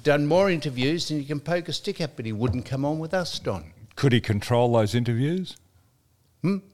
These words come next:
Speaker 2: Could he control those interviews?
Speaker 1: Well, as I said this before, Don, the advantage is always with the person being interviewed,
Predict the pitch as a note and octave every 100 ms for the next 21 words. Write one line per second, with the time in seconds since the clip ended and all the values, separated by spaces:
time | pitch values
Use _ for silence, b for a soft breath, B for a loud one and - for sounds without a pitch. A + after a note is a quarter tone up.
0 | _ - D3+ D3+ D3 - D3 B2+ - C3+
1 | C#3+ C#3+ C3+ B2 A2+ A2+ G2 F#2+ F#2+ F2+
2 | A#2+ A2 G#2 A#2 - - D3+ D3 C3 -
3 | A2 B2+ A#2 G#2 G2 G2+ G#2+ A2+ _ -
4 | A2+ F#2+ B2+ C#3+ C#3+ D3+ C3 - C3+ A#2
5 | F#2+ - C3 D3 D3+ C#3+ - C3 - A2+
6 | C3 B2 - A#2+ A2+ A2 A#2 G#2+ G2+ F#2+
7 | F2